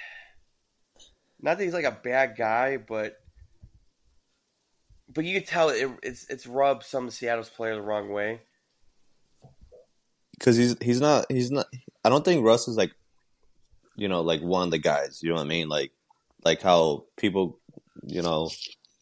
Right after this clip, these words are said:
Speaker 2: talk about Brady was with his teammates. Like, he, he was just always part of the guys, you know what I mean?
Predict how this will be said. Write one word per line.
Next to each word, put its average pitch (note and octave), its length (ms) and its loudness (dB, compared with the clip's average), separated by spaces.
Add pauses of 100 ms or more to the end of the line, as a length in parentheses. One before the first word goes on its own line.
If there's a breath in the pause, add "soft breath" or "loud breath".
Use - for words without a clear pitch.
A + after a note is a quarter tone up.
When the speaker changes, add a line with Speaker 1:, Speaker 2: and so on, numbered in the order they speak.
Speaker 2:
talk F#2 180 6
about E2+ 240 4
Brady E2+ 240 4
was D#2 400 0
with F2 180 -6
his E2+ 180 -4
teammates. D#2 420 -6
Like, D2+ 220 2
he, D#2+ 380 0
he F#2 100 -4
was F2 160 4
just E2 220 0
always D#2+ 280 6
part E2+ 200 4
of D2+ 80 4
the C#2 80 -2
guys, C2+ 360 2
you D#2+ 60 -4
know D#2 80 -2
what D2+ 60 -4
I D#2+ 100 -2
mean? D#2+ 160 -4